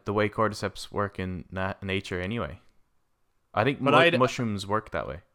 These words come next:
Speaker 2: I would, I would just think that it, like, the logic that they're setting up here would be that if you stealth kill a clicker,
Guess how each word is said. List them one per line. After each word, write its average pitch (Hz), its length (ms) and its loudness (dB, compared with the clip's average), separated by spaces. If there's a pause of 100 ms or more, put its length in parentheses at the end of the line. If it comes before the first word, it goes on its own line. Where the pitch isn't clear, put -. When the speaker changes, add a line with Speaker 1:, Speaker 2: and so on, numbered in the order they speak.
(440)
Speaker 2:
I 160 120 6
would, 190 160 4
I 165 140 6
would 202 100 4
just 196 180 -4
think 185 220 0
that 139 160 4
it, 90 400 -6
like, 120 280 -4 (320)
the 123 220 -6
logic 131 360 0
that 131 100 -4
they're 113 100 -12
setting - 240 -6
up 123 160 -6
here 117 140 -6
would 110 160 -10
be 117 140 0
that 113 160 -2
if 110 100 -10
you 123 80 -6
stealth 143 280 0
kill 139 160 0
a 113 60 -4
clicker, 113 480 -4